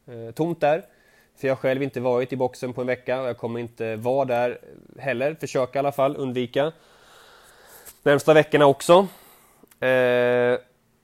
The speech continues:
så jag hoppas nu att ni kan få ha en fortsatt fin sommar. Och att vi kanske ses, eh, vad vet jag, i andra tillställningar eller tillfällen utanför boxen. Jag kommer behöva, ja,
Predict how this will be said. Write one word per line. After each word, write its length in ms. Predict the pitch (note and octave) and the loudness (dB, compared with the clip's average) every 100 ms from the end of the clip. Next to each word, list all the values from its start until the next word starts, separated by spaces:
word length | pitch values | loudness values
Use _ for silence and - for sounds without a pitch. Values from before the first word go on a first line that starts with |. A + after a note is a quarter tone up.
| _ | _
så 200 | - E3 | -6 2
jag 120 | D#3+ | 4
hoppas 480 | D#3+ E3 - F3 - | 4 2 4 4 2
nu 200 | D#3 D3+ | 0 2
att 320 | C#3+ C#3+ - - | 2 0 -6 -8
ni 340 | C#3+ D3+ D3+ | -4 -2 -4
kan 380 | - C#3+ C#3 C3+ | 0 0 0 -2
få 320 | - C#3+ C#3+ | -8 -4 -2
ha 320 | C#3 D3 E3 | 2 4 4
en 120 | C#3+ | 0
fortsatt 480 | C3 D3+ C3+ C3+ C3+ - | -2 -4 -2 -2 -2 -8
fin 240 | D3 C3+ | -6 -6
sommar. 500 | B2 D3 B2 D3 G3 F3 _ _ _ _ _ _ - _ - | -4 -2 0 -2 -2 -12 _ _ _ _ _ _ -20 _ -12
Och 200 | C3 - | -6 -2
att 140 | A#2+ | -2
vi 60 | A#2+ | -4
kanske 240 | B2+ A#2 | -6 -6
ses, 720 | A#2+ - B2+ A#2+ - - - | -8 -4 -2 -4 -6 -20 -8
eh, 880 | B2+ A#2 A2+ A2+ A2 A2 A2 A2 G2 - _ F2 D#2+ - - | -6 -2 -2 -2 -2 -2 -2 -4 -6 -12 _ -20 -20 -20 -20
vad 260 | - E3+ | -10 -6
vet 140 | E3+ D3 | -4 0
jag, 200 | D#3 G#3+ _ _ - | -2 -2 _ _ -12
i 120 | F3 | -6
andra 200 | D#3 D3 | -4 -4
tillställningar 580 | - E3 - D#3 D3+ D#3 | -6 -4 0 0 0 -2
eller 100 | D3+ | -2
tillfällen 540 | E3+ D#3 D3+ C#3+ F3+ - _ _ | -4 -4 -2 -2 -6 -12 _ _
utanför 360 | D#3 C3 A#2+ D#3+ | -12 -8 -6 -4
boxen. 380 | D3+ D3 - D#3 | -4 -4 -4 -4
Jag 120 | D3 | -2
kommer 180 | F#3+ G3 | 0 6
behöva, 240 | G3+ G3+ G3 | 6 6 2
ja, 160 | F3+ | -4